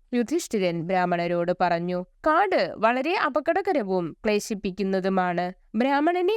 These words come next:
ക്ലേശിപ്പിച്ചാൽ ദേവകളെ വേദനിപ്പിക്കുന്നതിന് തുല്യമാണ്. അതുകൊണ്ട് ബ്രാഹ്മണരോട് പിന്തിരിയണമെന്ന് യുധിഷ്ഠിരൻ അപേക്ഷിച്ചു. പക്ഷേ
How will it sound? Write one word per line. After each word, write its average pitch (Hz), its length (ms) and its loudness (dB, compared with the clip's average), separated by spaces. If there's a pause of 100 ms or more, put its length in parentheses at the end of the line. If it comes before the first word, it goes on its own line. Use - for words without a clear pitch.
(100)
ക്ലേശിപ്പിച്ചാൽ 233 920 0
ദേവകളെ 214 760 0 (100)
വേദനിപ്പിക്കുന്നതിന് 240 1080 0 (100)
തുല്യമാണ്. 180 680 0 (140)
അതുകൊണ്ട് 247 720 0
ബ്രാഹ്മണരോട് 208 1120 0 (120)
പിന്തിരിയണമെന്ന് 240 960 2
യുധിഷ്ഠിരൻ 185 640 -2
അപേക്ഷിച്ചു. 175 760 -2 (200)
പക്ഷേ 269 500 0